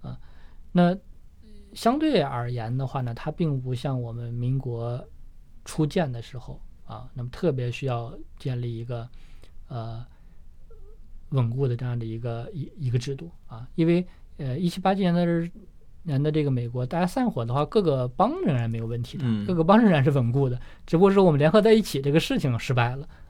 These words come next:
Speaker 1: 啊，大家在回，各回各的，这个邦仍然没有任何的问题。呃，那所以说它相对来讲的话呢，制宪会议一百二十七天，啊，它能够更多的是从一个客观的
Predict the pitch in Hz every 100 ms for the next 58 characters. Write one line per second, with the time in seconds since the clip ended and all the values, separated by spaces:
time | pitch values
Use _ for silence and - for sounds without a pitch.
0 | - 120 123 - 175 190 185 185 180 214
1 | - 185 165 165 185 147 135 160 143 143
2 | 156 160 156 143 147 156 127 120 127 135
3 | 127 156 - - - - - - - -
4 | - 143 139 156 - - - 185 202 214
5 | 151 160 156 - 185 180 - 202 208 185
6 | 127 135 139 117 120 120 131 123 120 165
7 | - 151 156 143 151 139 139 127 123 117
8 | 117 - 135 143 127 131 - - - -
9 | - - 123 120 - 175 175 175 180 180
10 | 208 165 143 170 170 147 - 151 - 123
11 | 139 135 120 123 139 127 - - 196 156
12 | 170 180 185 127